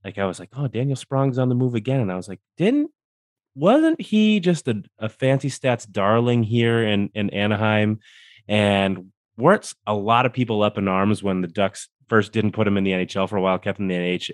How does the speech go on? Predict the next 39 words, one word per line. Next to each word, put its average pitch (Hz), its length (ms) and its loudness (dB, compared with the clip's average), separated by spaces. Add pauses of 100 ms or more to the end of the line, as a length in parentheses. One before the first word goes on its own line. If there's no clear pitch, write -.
A 92 40 -8
H 92 280 -2
L, 95 160 0
and 90 100 -4
then 90 120 -2
traded 95 340 -2
him? 113 160 0
People 110 320 -4
were 95 160 -4
like, 87 200 -2 (840)
I, 117 160 2
I 120 120 4
seem 196 240 4
to 165 60 8
remember 127 380 6
a 107 80 6
lot 101 200 2
of 92 100 -6
hubbub 95 340 0
when 87 140 0
they 87 80 -2
traded 92 340 -4
him, 87 140 -6
like, 85 140 -4
"Oh, 185 180 8
he's, 139 160 0 (360)
he's 165 140 4
our 156 120 6
only 151 180 4
good 135 160 4
offensive 120 460 2
player." 95 380 2 (440)
And 113 380 2
to 135 100 2
which 139 180 4
I 131 60 4
responded, 107 560 0 (180)
"No, 143 220 4
he 175 320 2